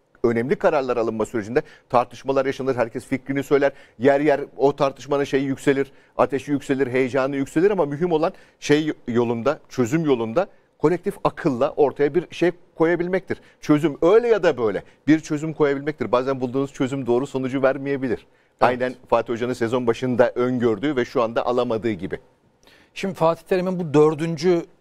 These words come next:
Speaker 2: çalışma dönemi Galatasaray'da. İlki dört yıldı, ikincisi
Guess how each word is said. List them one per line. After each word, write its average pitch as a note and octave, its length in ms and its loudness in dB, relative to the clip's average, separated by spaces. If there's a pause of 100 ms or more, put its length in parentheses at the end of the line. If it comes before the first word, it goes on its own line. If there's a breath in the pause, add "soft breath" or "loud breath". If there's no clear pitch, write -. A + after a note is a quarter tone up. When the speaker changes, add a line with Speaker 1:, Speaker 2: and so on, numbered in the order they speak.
Speaker 2:
çalışma C#3 520 -4
dönemi A#2+ 300 -2
Galatasaray'da. A2+ 760 -2 (680)
İlki D3+ 340 -2
dört D#3 300 2
yıldı, A#2 400 -2 (240)
ikincisi D3+ 720 -4